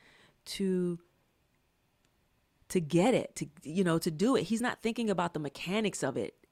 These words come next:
when he's in the game, you know, but when you're practicing it, you are. You get to think about the mechanics of it. Be-, so you get to the point where you don't have to think about it.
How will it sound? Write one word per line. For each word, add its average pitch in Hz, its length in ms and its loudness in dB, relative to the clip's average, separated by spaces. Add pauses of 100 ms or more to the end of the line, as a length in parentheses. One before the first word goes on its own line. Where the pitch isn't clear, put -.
(120)
when 165 240 0
he's 165 260 0
in 147 80 -2
the 143 80 -2
game, 151 560 -2 (160)
you 160 120 -2
know, 165 240 2
but 160 240 2
when 156 160 -2
you're 143 120 0
practicing 175 760 -8
it, 143 160 -2
you 185 300 -6
are. 285 380 -4 (560)
You - 120 -4
get 226 140 -4
to 240 80 -4
think 269 300 -2
about 202 280 -2
the - 60 -6
mechanics 202 720 -6
of - 160 -8
it. - 180 -12
Be-, - 140 -8
so 196 220 -4
you 196 380 -4
get 196 160 -2
to - 60 -8
the 190 80 -4
point 196 280 -4
where 208 100 0
you 208 100 -2
don't 185 220 0
have 143 160 -4
to - 80 -10
think 165 180 -10
about - 280 -12
it. - 100 -16